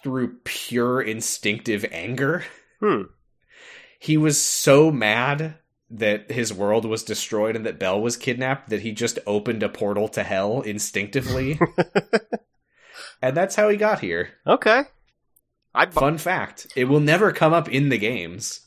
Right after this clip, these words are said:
Speaker 2: I buy it. He's very mad.
Speaker 1: He's really pissed off.
Speaker 2: If, if there's
Speaker 1: I
Speaker 2: one
Speaker 1: wish that I could get that mad.
Speaker 2: if there's one thing I've learned from anime is being very mad makes you very strong.
Speaker 1: Mm-hmm.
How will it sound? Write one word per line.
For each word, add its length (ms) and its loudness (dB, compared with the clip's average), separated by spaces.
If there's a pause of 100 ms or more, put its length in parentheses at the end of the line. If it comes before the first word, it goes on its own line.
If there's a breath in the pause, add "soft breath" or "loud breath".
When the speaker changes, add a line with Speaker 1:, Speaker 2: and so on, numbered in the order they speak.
Speaker 2:
I 140 4
buy 300 6
it. 160 4
He's 180 -8
very 320 4
mad. 480 0 (440)
Speaker 1:
He's 300 -2
really 380 0
pissed 340 -2
off. 320 2
Speaker 2:
If, 240 -2
if 100 -8
there's 160 0
Speaker 1:
I 40 2
Speaker 2:
one 100 6
Speaker 1:
wish 140 2
that 120 0
I 120 2
could 180 -6
get 160 -4
that 220 -2
mad. 280 -10
Speaker 2:
if 160 -20
there's 140 -6
one 140 6
thing 100 4
I've 80 2
learned 140 2
from 100 0
anime 280 4
is 300 4
being 380 -2
very 240 4
mad 340 4
makes 280 -4
you 60 -6
very 260 0
strong. 500 -2 (500)
Speaker 1:
Mm-hmm. 340 -10